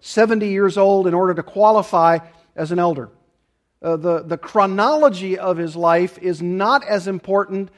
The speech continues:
as the maturity of his life. And there are such people who are wise beyond their years in their thirties and forties and fifties.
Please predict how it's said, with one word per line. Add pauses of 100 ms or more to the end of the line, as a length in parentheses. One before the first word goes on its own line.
(140)
as
the
maturity
of
his
life. (1400)
And
there
are
such
people (460)
who
are
wise
beyond
their
years
in
their
thirties
and
forties
and
fifties.